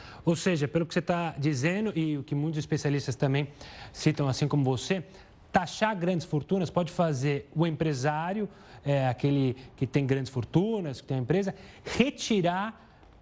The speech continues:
as empresas daqui, retirar o dinheiro daqui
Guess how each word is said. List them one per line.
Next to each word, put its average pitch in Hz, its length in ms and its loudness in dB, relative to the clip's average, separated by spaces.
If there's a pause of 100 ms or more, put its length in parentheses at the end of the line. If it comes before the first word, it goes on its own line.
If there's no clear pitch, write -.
as 165 260 2
empresas 160 380 2
daqui, - 200 -2
retirar 202 560 -2
o 185 80 -8
dinheiro 170 560 0 (340)
daqui 156 560 0